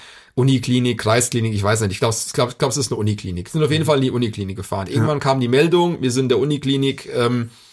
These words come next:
Speaker 1: das läuft jetzt hier gleich, Wunde muss gereinigt werden und so weiter und so fort und, äh, wir treffen uns dann irgendwann später wieder im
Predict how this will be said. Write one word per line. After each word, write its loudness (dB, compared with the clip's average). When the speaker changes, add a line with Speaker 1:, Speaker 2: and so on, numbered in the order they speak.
Speaker 1:
das -2
läuft 4
jetzt 0
hier 0
gleich, 0
Wunde 4
muss 0
gereinigt 2
werden 2
und -6
so -2
weiter 2
und -2
so -4
fort 2
und, -4
äh, -4
wir 0
treffen 0
uns -2
dann 0
irgendwann -2
später 0
wieder 0
im -4